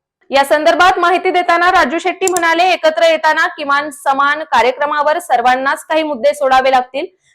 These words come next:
कारण महाराष्ट्रात सत्ताधाऱ्यांनी काय दिवे लावले आहेत ते जनतेला चांगलेच माहीत आहेत.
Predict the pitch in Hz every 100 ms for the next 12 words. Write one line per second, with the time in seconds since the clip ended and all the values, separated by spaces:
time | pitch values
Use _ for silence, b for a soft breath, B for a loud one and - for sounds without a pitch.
0 | _ 349 381 339 269 294 381 370 - 247
1 | 277 - 269 254 320 339 339 330 339 330
2 | - 277 320 370 349 320 262 233 202 214
3 | 240 277 226 233 233 254 254 277 - 220
4 | 208 185 - 226 214 170 170